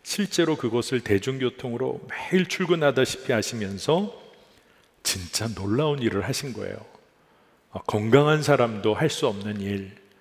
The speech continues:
근데 남은 주어진 인생의 시간을 하나님께 바치면서 이 일을 이루셨어요. 여주 소망교도소가 건립되어서 첫 예배를 드릴 때 장로님이,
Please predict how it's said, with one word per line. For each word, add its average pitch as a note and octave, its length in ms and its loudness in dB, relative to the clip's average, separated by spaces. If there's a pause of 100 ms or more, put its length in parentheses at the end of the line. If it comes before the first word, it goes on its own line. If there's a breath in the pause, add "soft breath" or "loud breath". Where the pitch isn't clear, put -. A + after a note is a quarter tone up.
(280 soft breath)
근데 F#2+ 260 -6
남은 A#2 560 -2 (160)
주어진 G#2 500 0
인생의 G2 540 -2
시간을 G#2 800 0 (400 loud breath)
하나님께 E3+ 640 -2
바치면서 G2+ 760 -8 (600)
이 D#3+ 240 0
일을 A#2 240 2
이루셨어요. G#2 800 -4 (960 soft breath)
여주 A2+ 300 6
소망교도소가 B2 960 4
건립되어서 A2 720 2
첫 - 280 -6
예배를 G#2+ 380 4
드릴 G2+ 340 -2
때 A2 400 2 (640 loud breath)
장로님이, A2+ 1000 -2